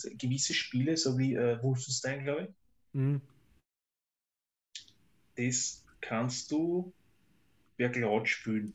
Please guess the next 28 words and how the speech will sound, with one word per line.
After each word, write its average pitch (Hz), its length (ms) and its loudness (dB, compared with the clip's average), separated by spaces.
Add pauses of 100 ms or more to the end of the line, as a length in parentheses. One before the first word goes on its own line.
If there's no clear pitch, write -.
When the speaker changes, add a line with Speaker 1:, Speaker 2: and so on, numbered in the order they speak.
Speaker 1:
Das - 180 -8
heißt, 117 220 -4
das, 120 200 -4
das, 113 340 -2
das, 120 200 0
das 123 360 -6
spielst - 300 -12
du 135 60 -2
dann 123 80 0
quasi 120 200 4
Speaker 2:
Ja. 127 80 6
Speaker 1:
über 123 100 4
den 127 80 4
Rechner 131 300 -2
und 127 100 -6
das, 127 180 0
das 123 120 -2
Spiel 123 180 -2
zahlst 123 280 -2
du 123 60 -4
dann 123 80 -2
nochmal, 120 220 2
ne? 120 180 -2
Speaker 2:
Ja. 131 140 2 (340)
Speaker 1:
Auf 110 140 -4
der 117 100 6
Konsole. 110 380 6
Speaker 2:
Ja. - 80 -6